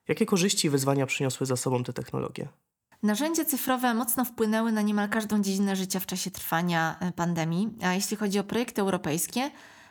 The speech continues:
Speaker 2: to platformy takie jak Zoom, Google Meet, Skype albo inne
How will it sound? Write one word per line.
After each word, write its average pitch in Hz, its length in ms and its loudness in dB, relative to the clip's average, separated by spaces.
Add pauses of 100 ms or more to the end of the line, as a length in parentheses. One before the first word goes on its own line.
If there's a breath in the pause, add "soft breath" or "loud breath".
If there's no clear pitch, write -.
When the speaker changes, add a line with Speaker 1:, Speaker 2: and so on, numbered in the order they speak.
(100 loud breath)
Speaker 2:
to 226 100 2
platformy 226 540 0
takie 220 260 -2
jak 208 140 0
Zoom, 247 440 -2
Google 196 340 0
Meet, 247 460 -2
Skype - 800 -2
albo 185 680 2 (280)
inne - 460 -4